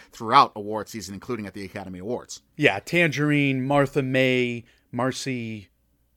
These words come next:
Speaker 2: Marlene. Anyway, th-, they, they've had other movies that did not have the legs, uh, as the ones you mentioned there, but Boyhood, Twelve Years a Slave, Beasts of the Southern Wild. Yeah, it might even be better than Sex Panther by Odeon. It might be more like seventy percent.
Speaker 1: <laughs>
Speaker 2: So that,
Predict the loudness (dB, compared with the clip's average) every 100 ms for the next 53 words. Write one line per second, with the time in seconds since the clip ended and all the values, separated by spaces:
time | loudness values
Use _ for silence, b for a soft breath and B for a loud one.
0 | -6 0 2 4 4 0 0 2 2 -2
1 | -4 -6 -2 6 6 8 8 10 8 10
2 | 10 12 10 8 6 0 0 -2 -2 -2
3 | -2 2 2 4 4 4 2 2 2 0
4 | -2 -14 b b -2 -2 0 -4 -4 -4
5 | -4 -4 -2 2 2 2 0 2 0 -2
6 | 0 2 2 0 -2 -4 -4 -6 -8 -2
7 | 0 0 -2 -4 -4 -6 -6 -4 -2 -4
8 | 0 4 4 4 0 B B B B 0
9 | 2 4 6 6 6 4 6 8 8 6
10 | 0 0 -2 -2 -4 -2 0 0 2 0
11 | -2 -2 -2 0 0 2 4 4 2 2
12 | 2 0 -2 -4 -4 -6 -8 -8 -4 0
13 | 0